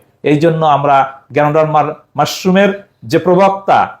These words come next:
specially Ganoder-, ডিএক্সএন Ganoderma lucidum দত্তক ডাক্তার লিমশিও জিনকে আমরা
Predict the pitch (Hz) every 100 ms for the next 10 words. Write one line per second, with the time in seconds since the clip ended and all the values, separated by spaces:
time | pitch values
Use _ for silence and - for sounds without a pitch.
0 | 147 - - 170 - 180 160 147 151 151
1 | 151 131 165 160 - 156 139 151 147 151
2 | 143 143 - 175 185 196 - - 170 160
3 | - 156 131 147 - 131 156 196 196 185
4 | 151 160 151 160 143 143 135 -